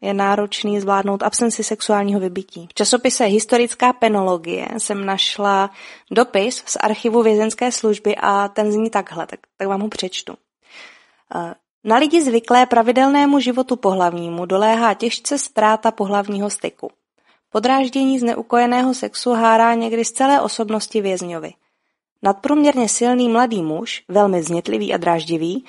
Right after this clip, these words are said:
přiznal se mi jednou v pláči, že mívá čtyřikrát i šestkrát týdně poluci a že je tím celý utýraný. Žádal lékaře o radu a ten mu doporučil zemědělskou práci,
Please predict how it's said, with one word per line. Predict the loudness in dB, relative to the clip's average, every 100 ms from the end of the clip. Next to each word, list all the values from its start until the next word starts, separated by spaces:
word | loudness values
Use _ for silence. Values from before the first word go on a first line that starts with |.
| -16
přiznal | -4 0 2 2
se | 2
mi | 2 2
jednou | 2 2
v | 0 0
pláči, | 2 2 -4 -4 -4 -6 _ _
že | 0 2
mívá | 4 4 2
čtyřikrát | 0 -2 -2 0 0 0
i | -2
šestkrát | -4 -4 0 0 0
týdně | -2 -2
poluci | -2 -4 -4 -4 -4 -2
a | -2
že | -2
je | -2
tím | -4 -6
celý | -4 -4 -4
utýraný. | -6 -2 -2 -2 -8 -12 -20 _ _ _ 0
Žádal | 2 4 4 6
lékaře | 4 4 2 2
o | 2
radu | 2 2 2 0 -4 -20 _
a | 0
ten | 4 6
mu |
doporučil | 6 4 4 2 2 2
zemědělskou | 2 2 2 0 2 0
práci, | 2 0 -2 -6 -12